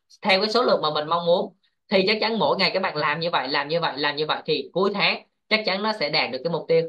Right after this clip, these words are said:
Và khi các bạn mong muốn là thu nhập cao hơn thì các bạn chỉ cần là tăng cái con số này lên thôi thì thu nhập nó sẽ cao hơn. Rồi, bao nhiêu trong số tất cả các anh chị thấy cái công thức này rất là hay thì anh chị hãy comment chữ hay giúp Hào ạ.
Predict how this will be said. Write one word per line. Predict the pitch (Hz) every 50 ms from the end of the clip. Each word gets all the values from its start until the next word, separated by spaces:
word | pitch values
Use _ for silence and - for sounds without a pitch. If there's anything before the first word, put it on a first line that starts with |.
| - _ _ _ _ _ _ _ _ _
Và | - 170 165
khi | 214 208 208
các | 233 226
bạn | 208 175 160 160
mong | 190 196 196
muốn | 185 202 233 247
là | 226 190 170 156 - -
thu | 185 208 214 214
nhập | 196 - - -
cao | 208 196 202
hơn | 208 214 202 196 190 190 - - _ _ -
thì | 170 156
các | 156 160 -
bạn | 208 165 143 151 - _ _ -
chỉ | - 175 180
cần | 175 190 170 165
là | 160 151 - -
tăng | 214 214 214 214
cái | 226 220
con | 220 208 202
số | - 190 220
này | 226 233 185
lên | 170 170 175 180
thôi | 190 180 175 - - _ _ _ _ _ _
thì | - 170 170
thu | 185 190
nhập | 190 185 170 139 -
nó | 185 185
sẽ | - 143 143 -
cao | 160 170 175
hơn. | 190 170 165 - - _ _ _ _ _ _ _ _ _ _ _ _ _ _ _ _ _ _ _ _ _ _ _ _ _ _ _ _ _ _ _ _
Rồi, | - 170 185 175 - - _ -
bao | 196 202
nhiêu | 196 214 208
trong | 208 208 -
số | 214 202 -
tất | - - -
cả | - - -
các | 190
anh | 190 190
chị | 185 - -
thấy | - 185 208
cái | 240 226 214 202
công | 202 196 190
thức | 214 233 -
này | 208 175 165
rất | 165 214 254
là | 254 202 165 - -
hay | - 196 208 202 196 196 196
thì | 185
anh | 165 165 160
chị | 156 135
hãy | - 160
comment | 175 180 156 156 170 170 165
chữ | 156
hay | 160 160 180 185 185
giúp | 208 208
Hào | 202 175 151
ạ. | 139